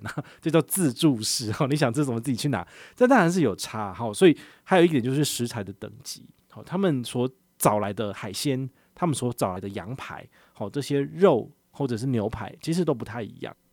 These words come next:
好，就跟一般的，呃，你在一般商家买的东西不一样，所以它为什么可以卖到这么贵，其实是有它的原因的。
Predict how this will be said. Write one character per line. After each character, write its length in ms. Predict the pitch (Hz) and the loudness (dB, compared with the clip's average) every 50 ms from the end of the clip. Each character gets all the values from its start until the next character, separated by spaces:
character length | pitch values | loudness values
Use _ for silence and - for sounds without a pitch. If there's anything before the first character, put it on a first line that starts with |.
| _ _ _ _ _ | _ _ _ _ _
好， 160 | _ - 107 110 | _ -10 -10 -8
就 140 | 127 156 | -6 -2
跟 180 | 139 147 143 143 | -2 -2 -2 -2
一 60 | 165 156 | -4 -2
般 320 | - - 147 147 151 151 | 2 2 2 2 2 2
的， 180 | 135 117 95 - _ _ | 0 0 0 -2 _ _
呃， 240 | - - 107 110 113 | -12 -10 -8 -8 -8
你 100 | 110 101 | -10 -6
在 220 | 101 - 160 151 | 0 2 2 2
一 80 | 151 160 | 2 2
般 200 | 139 143 143 135 | 2 2 2 4
商 220 | - 151 139 135 | 2 2 2 2
家 140 | 127 139 135 | 2 2 0
买 120 | 117 92 85 | 0 -2 -6
的 100 | - 110 | -10 -12
东 160 | 107 104 110 | -10 -8 -8
西 100 | 107 - | -8 -10
不 200 | 113 - - 113 | -10 -12 -12 -14
一 60 | 110 - | -14 -14
样， 100 | - - | -16 -16
所 140 | - - 196 | 0 2 2
以 20 | 190 | 4
它 120 | 214 226 | 6 6
为 80 | 240 208 | 4 4
什 100 | 165 120 | 4 0
么 60 | 113 | -2
可 100 | - 131 | -2 -2
以 40 | 117 | -2
卖 120 | 127 131 | 0 0
到 140 | 127 123 120 | 0 0 0
这 100 | - 120 | -2 -4
么 80 | 104 | -6
贵， 220 | 98 - 135 117 107 | -2 0 -2 -2 -2
其 180 | - - 127 | -2 -6 -6
实 140 | 117 113 131 | -4 -4 -4
是 260 | 123 - 147 139 123 - _ _ _ _ _ _ | -2 0 0 0 0 -2 _ _ _ _ _ _
有 100 | - 90 | -12 -12
它 200 | - - 120 120 | -10 -6 -4 -4
的 80 | 113 | -4
原 200 | 107 101 101 90 92 101 | -4 -4 -8 -10 -10 -12
因 160 | 98 92 92 | -12 -12 -12
的。 160 | 98 107 - | -12 -14 -16